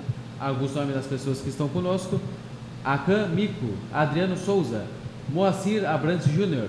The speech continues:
Sá Garcia, Eder Jardim, Marcelo Antuni Ra-, Antunes Rax, Cleiton Ma-, Maluê, Armando Ricardo Guimarães, Bira Pinto, Ari Turmer,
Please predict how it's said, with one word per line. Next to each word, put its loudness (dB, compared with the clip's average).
Sá 0
Garcia, 0
Eder 0
Jardim, 2
Marcelo 2
Antuni 0
Ra-, -2
Antunes 0
Rax, 0
Cleiton 2
Ma-, -4
Maluê, 2
Armando 2
Ricardo 2
Guimarães, -2
Bira 4
Pinto, -2
Ari 2
Turmer, 0